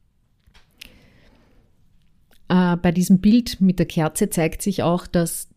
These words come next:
beide Aspekte nie gleichzeitig stärker oder schwächer werden. Also, wie gesagt, wächst die Flamme, schrumpft zum Beispiel das Wachs viel schneller, aber ohne Wachs brennt die Flamme auch nur kurze Zeit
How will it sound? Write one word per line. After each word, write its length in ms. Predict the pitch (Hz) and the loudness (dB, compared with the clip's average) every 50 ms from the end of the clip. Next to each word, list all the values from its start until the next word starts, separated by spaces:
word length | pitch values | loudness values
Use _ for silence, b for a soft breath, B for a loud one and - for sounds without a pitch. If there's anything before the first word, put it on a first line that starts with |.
| _ _ - | _ _ -8
beide 440 | 147 - 143 143 160 208 214 196 - | -4 0 0 2 2 4 2 2 2
Aspekte 800 | 180 180 - - - 180 175 - - - 196 180 170 170 - - | 0 -2 -2 -2 -2 -2 -2 -2 -6 -4 -2 -2 -2 -2 -2 0
nie 400 | - 165 175 196 220 233 240 240 | 2 4 6 6 6 6 4 2
gleichzeitig 760 | - - 151 160 202 - - - 196 185 180 - 185 - - | 0 -2 -2 -2 -2 -4 -4 -4 -2 -2 -2 -2 -4 -4 -4
stärker 440 | - - 160 160 170 - 180 170 165 | -4 -2 -2 -2 -2 -2 -2 -2 0
oder 160 | 160 160 156 | 0 -2 -2
schwächer 380 | - 147 151 147 - 151 139 | -2 -4 -4 -4 -2 -4 -4
werden. 340 | 135 135 131 120 - 123 117 - - _ _ _ _ _ _ _ _ _ _ _ _ _ - - - - - _ _ _ _ _ _ _ _ _ _ _ _ _ _ _ _ _ _ _ _ _ _ _ _ | -4 -4 -4 -4 -4 -6 -6 -8 -14 _ _ _ _ _ _ _ _ _ _ _ _ _ -20 -20 -20 -20 -20 _ _ _ _ _ _ _ _ _ _ _ _ _ _ _ _ _ _ _ _ _ _ _ _
Also, 520 | - 170 170 160 170 170 165 160 180 185 185 - _ _ _ _ _ _ _ _ _ _ _ _ _ _ _ _ _ | 0 2 2 4 4 4 4 2 2 -2 -6 -10 _ _ _ _ _ _ _ _ _ _ _ _ _ _ _ _ _
wie 160 | 175 185 185 | 0 0 0
gesagt, 520 | 190 165 - 165 170 208 - - - 175 | 0 0 0 0 0 0 -2 -4 -4 -2
wächst 300 | 175 175 175 - - - | 0 0 0 -2 -2 -2
die 80 | 185 175 | -2 0
Flamme, 440 | - - 147 143 151 202 220 220 220 | 0 0 0 4 4 6 6 6 4
schrumpft 420 | - - - 208 214 214 - - | 2 2 4 4 2 2 -2 -2
zum 120 | - 190 | 0 0
Beispiel 340 | 170 160 147 147 - - 160 | 2 2 0 -2 -2 -4 -4
das 160 | 147 143 - | -4 -4 -4
Wachs 260 | - - - - - - | -6 -8 -8 -8 -8 -6
viel 160 | - 208 208 | -4 -4 -2
schneller, 360 | - - 196 196 214 214 185 | 0 0 0 2 0 0 0
aber 260 | 165 170 180 - - | 0 0 -2 -2 0
ohne 320 | 175 190 226 254 240 208 160 | 2 4 6 6 6 4 2
Wachs 320 | 147 165 - - - - | 0 -4 -6 -8 -12 -12
brennt 420 | - - 160 165 170 202 202 - | -10 -6 -4 -2 0 -2 -2 -2
die 60 | 185 - | -6 -6
Flamme 360 | - 151 147 160 185 175 - | -4 -2 0 2 2 2 2
auch 160 | - 156 139 | 0 0 2
nur 160 | 156 151 143 147 | 2 2 0 0
kurze 400 | - - 156 147 - - 123 - | -2 -4 -4 -4 -4 -6 -8 -6
Zeit 360 | - 160 147 151 151 - | -4 -2 -2 -2 -2 -4